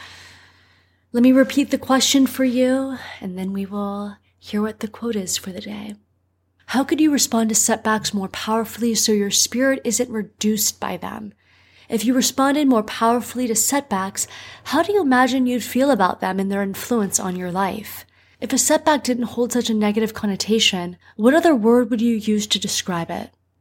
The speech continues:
The quote of the day is from Al-Anon, which was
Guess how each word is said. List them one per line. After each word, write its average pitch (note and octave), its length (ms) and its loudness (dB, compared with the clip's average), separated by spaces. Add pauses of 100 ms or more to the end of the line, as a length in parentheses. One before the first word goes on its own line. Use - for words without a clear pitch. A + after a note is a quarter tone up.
(260)
The A3 120 0
quote B3 280 4
of A#3 140 0
the A3+ 80 6
day F#3+ 520 2
is F#3 800 -4 (400)
from F#3+ 180 0
Al-Anon, F#3 720 0 (480)
which F3+ 320 -4
was F#3 400 0